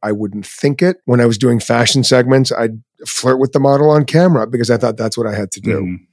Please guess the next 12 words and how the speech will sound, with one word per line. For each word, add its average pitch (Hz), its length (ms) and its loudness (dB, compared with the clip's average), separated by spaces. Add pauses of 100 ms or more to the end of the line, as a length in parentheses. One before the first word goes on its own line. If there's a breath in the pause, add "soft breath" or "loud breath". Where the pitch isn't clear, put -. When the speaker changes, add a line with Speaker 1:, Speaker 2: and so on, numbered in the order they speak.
(100)
Speaker 1:
And 123 320 -2
the 135 180 4
evolution 131 720 0
now, 101 460 -6
and 143 100 -4
especially 131 580 0
at 113 80 -6
Hallmark, 113 680 -2
then 113 500 2 (140)
to 131 200 0
slowly 123 520 2
expose. 117 640 0